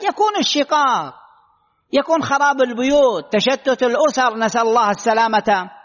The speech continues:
والعافية. فعندما يكرمك الله تبارك وتعالى بمشورة أخرى مع مشورتك، هنيئاً لك، رأي على رأي،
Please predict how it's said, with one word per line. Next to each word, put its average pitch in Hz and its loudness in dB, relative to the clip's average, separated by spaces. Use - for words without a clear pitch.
والعافية. 196 0
فعندما 233 0
يكرمك 233 0
الله 190 2
تبارك 180 0
وتعالى 170 -2
بمشورة 240 0
أخرى 185 0
مع 185 0
مشورتك، 190 -2
هنيئاً 247 -2
لك، 170 -6
رأي 277 0
على 185 -2
رأي، 165 -4